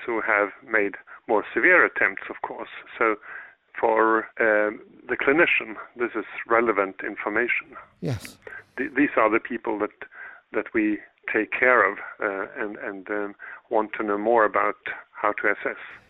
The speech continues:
Speaker 2: Yes, so there you mentioned clinicians. Is there a bottom line for them, a take-home message from your research?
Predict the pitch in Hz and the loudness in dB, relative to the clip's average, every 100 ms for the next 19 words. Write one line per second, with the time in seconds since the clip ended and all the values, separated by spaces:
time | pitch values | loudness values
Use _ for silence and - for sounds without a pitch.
0 | _ - 175 - - 165 147 147 143 160 | _ -2 -2 -2 2 4 4 2 0 -4
1 | _ _ 190 202 180 143 143 - 127 123 | _ _ 2 4 4 2 0 -2 -2 -2
2 | - 143 143 139 - 85 - - - _ | -2 -2 -2 -4 -8 -10 -12 -14 -16 _
3 | _ _ _ - 190 233 226 240 - 151 | _ _ _ -4 4 6 6 2 2 0
4 | 113 110 - 101 98 95 101 - 131 127 | 0 -2 -6 -8 -8 -8 -12 -8 -2 0
5 | 127 123 - 147 143 143 156 - 110 - | -2 -2 -6 -4 -4 -4 -4 -6 -10 -8
6 | 113 113 131 127 - - - - | -8 -8 -8 -10 -10 -12 -12 -18